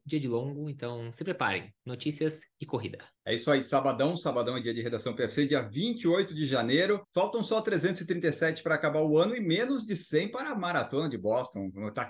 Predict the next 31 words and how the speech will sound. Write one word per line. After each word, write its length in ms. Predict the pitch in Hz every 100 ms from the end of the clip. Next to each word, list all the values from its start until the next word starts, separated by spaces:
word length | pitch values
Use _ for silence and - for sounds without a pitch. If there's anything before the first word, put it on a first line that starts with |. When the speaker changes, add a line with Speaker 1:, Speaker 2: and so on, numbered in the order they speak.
| 131
Speaker 2:
tá 120 | 156
chegando, 580 | 135 220 165 156 190 131
Marcos 280 | 110 101 -
Boston, 240 | 101 95 -
tá 120 | 127
chegando. 340 | - 120 117
Daqui 140 | 107 117
a 40 |
pouquinho 220 | 104 120
a 20 |
gente 100 | 120
vai 80 | 123
fazer 140 | 117 127
a 60 |
contagem 340 | 135 127 131 135
regressiva 840 | 139 160 160 - - 196 156 117
disso. 460 | 104 95 - - _
Speaker 1:
Deixa 260 | 127 143 160
eu 40 |
adivinhar 340 | 151 139 143
uma 180 | 143 139
coisa. 380 | 113 107 104 -
Hoje 380 | 110 120 123 131
é 60 | 127
o 120 | 127
vigésimo 460 | 117 120 127 131
oitavo 320 | 131 131 117 117
dia 120 | 120
do 140 | 107
ano. 240 | 98 92 101 _
Speaker 2:
Ah, 760 | - 107 - - 98 95 107